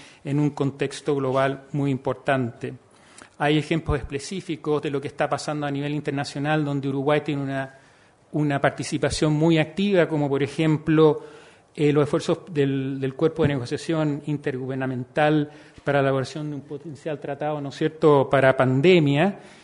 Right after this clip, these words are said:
y la re-, la revisión del Reglamento Sanitario Internacional, ¿no es cierto?, que está ocurriendo, que son instrumentos internacionales vinculantes a un nivel global. Y Uruguay tiene mucho y está contribuyendo mucho, eso en forma individual, pero también a través de otros, eh,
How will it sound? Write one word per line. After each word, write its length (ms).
y 140
la 100
re-, 380
la 180
revisión 500
del 140
Reglamento 580
Sanitario 480
Internacional, 920
¿no 60
es 80
cierto?, 320
que 80
está 200
ocurriendo, 540
que 80
son 340
instrumentos 800
internacionales 1120
vinculantes 960
a 120
un 160
nivel 260
global. 460
Y 40
Uruguay 400
tiene 280
mucho 560
y 60
está 320
contribuyendo 640
mucho, 480
eso 320
en 80
forma 300
individual, 440
pero 180
también 360
a 80
través 280
de 80
otros, 280
eh, 40